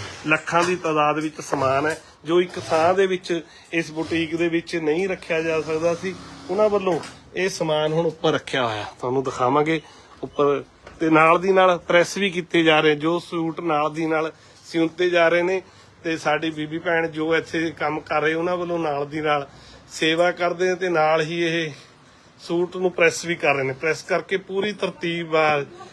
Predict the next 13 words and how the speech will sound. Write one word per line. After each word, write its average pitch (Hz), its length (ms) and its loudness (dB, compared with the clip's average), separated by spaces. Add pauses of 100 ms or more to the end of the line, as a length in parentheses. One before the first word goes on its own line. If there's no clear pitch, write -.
(160)
ਲੈ 170 140 4
ਕੇ 170 180 0
ਜਾ 151 200 4
ਰਹੇ 135 100 0
ਨੇ। 135 160 0
ਆਹ 143 100 -2
ਸਿਉਂਤੇ 151 440 -6
ਹੋਏ 165 80 -2
ਨੇ 170 140 0
ਦਰਜਨਾਂ 160 460 0
ਚ 156 100 -8
ਸੂਟ, 185 360 -10 (880)
ਲਾਈਵ 147 180 2